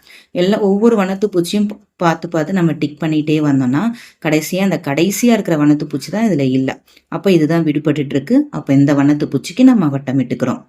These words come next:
அடுத்தது எந்த பகுதி எங்க இருக்கு அப்படின்னு கண்டுபிடிச்சு வட்டம் போடுறோம். இது வந்து ஒரு பறவையினுடைய அலகு சிவப்பு நிறத்துல இருக்கு. அதனுடைய அலகுனுடைய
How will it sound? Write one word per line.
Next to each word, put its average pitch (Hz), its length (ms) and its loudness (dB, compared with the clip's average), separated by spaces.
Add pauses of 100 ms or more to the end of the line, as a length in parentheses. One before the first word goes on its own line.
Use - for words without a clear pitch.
(1160)
அடுத்தது 160 400 4 (420)
எந்த 202 320 8
பகுதி 208 320 -2 (120)
எங்க 170 200 2
இருக்கு 170 320 2
அப்படின்னு 147 420 2
கண்டுபிடிச்சு 156 440 -2
வட்டம் 139 320 -2
போடுறோம். 143 320 0 (300)
இது 202 200 6
வந்து 202 240 6
ஒரு 170 200 6
பறவையினுடைய 165 540 0
அலகு 147 340 0 (100)
சிவப்பு 175 400 0
நிறத்துல 151 380 2
இருக்கு. 143 240 0 (100)
அதனுடைய 147 380 4
அலகுனுடைய 143 520 2